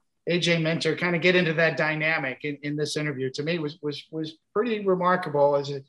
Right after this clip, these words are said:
he's forthright. He's an interesting guy. And he's, he was very, uh,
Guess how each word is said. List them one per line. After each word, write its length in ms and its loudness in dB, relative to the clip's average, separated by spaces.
he's 140 -2
forthright. 440 6
He's 120 0
an 80 6
interesting 340 0
guy. 280 2
And 140 -8
he's, 140 -8
he 200 -4
was 180 -4
very, 540 2
uh, 180 -4